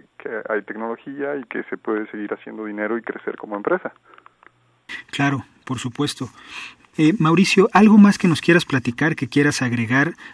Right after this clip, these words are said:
Speaker 2: aprovechando que, pues, estás al aire y la facultad te está escuchando?
Speaker 1: Bueno, pues yo les diría a,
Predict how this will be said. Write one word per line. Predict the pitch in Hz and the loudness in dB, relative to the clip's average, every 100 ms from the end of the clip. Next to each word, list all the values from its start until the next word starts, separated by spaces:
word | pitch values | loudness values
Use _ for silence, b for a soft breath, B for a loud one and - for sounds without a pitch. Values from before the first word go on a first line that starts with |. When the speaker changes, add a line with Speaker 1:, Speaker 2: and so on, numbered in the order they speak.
| - | -10
Speaker 2:
aprovechando | - 127 123 143 147 143 | -4 -2 0 0 0 0
que, | - 120 | -4 -4
pues, | 117 117 | -6 -10
estás | 120 - 127 131 | -10 -10 -10 -6
al | 127 | -6
aire | 131 127 135 | -4 -4 -6
y | - | -6
la | 120 | -8
facultad | 113 120 131 117 139 | -8 -6 -6 -6 -6
te | - | -6
está | - | -8
escuchando? | 143 - 127 135 143 123 110 - _ _ b b b b b b b b b b b _ _ | -10 -10 -10 -6 -6 -6 -8 -14 _ _ b b b b b b b b b b b _ _
Speaker 1:
Bueno, | 113 180 | -6 -4
pues | 202 151 139 | -4 -6 -4
yo | 151 170 190 - - | -4 -4 -6 -14 -12
les | 135 123 | -8 -8
diría | 127 131 147 | -8 -4 -2
a, | 151 143 127 - 110 107 | -2 -2 -4 -4 -4 -4